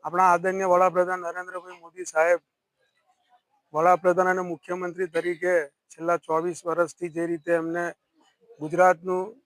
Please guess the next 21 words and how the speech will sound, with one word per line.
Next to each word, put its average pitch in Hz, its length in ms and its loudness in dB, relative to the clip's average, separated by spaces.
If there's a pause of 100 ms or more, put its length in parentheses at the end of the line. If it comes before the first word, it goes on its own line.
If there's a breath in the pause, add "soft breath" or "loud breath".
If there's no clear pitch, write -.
(120)
વિકાસ 165 440 0
કરીને 175 360 -2
વિકાસનું 175 540 -2
મોડેલ 170 320 0 (220)
ભારત 151 380 -2
દેશ 170 180 -6
સમક્ષ 165 360 -8
મૂક્યું 151 360 -6 (680)
અને 180 120 -2
આજે 185 260 2
ભારત 170 420 4
દેશ 185 260 -2
પણ 190 200 2 (760)
વિકાસશીલમાંથી 180 760 2
વિકસિત 180 360 -6
ભારત 165 360 4
તરફ 175 280 4
પ્રયાણ 170 300 2
કરી 160 240 -4
રહ્યો 139 180 -4
છે. - 120 -20